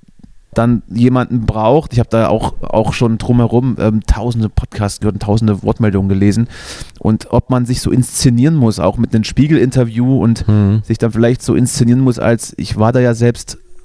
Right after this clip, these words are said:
Speaker 1: jahrelang Nutznießer und jetzt am Ende, ähm, sind wir halt keine Freunde mehr
Speaker 2: Mhm.
Speaker 1: und sich, und sich dann als und, und, und dann vielleicht, ähm,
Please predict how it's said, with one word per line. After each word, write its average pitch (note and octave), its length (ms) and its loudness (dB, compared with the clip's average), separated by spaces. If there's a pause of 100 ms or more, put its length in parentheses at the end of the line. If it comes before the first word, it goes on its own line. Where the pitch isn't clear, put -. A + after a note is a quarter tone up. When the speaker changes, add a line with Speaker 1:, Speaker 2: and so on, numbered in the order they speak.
(200)
Speaker 1:
jahrelang A#2+ 520 2
Nutznießer A2+ 680 0 (520)
und A2 240 -2
jetzt A#2 240 0
am A#2 160 0
Ende, B2+ 460 2 (120)
ähm, A2 240 -2
sind A#2 220 0
wir A#2 160 2
halt A#2 160 0
keine A2+ 240 0
Freunde C3 380 0
mehr A2 320 0 (420)
Speaker 2:
Mhm. G#2 400 2
Speaker 1:
und A#2 140 -4
sich, - 160 -6 (120)
und A2 140 -2
sich G#2+ 160 -4
dann A#2+ 180 0
als A2 380 -2 (640)
und, - 260 -6 (380)
und, - 260 -4
und G#2+ 140 -2
dann A2 140 0
vielleicht, A2+ 520 0
ähm, A2 340 0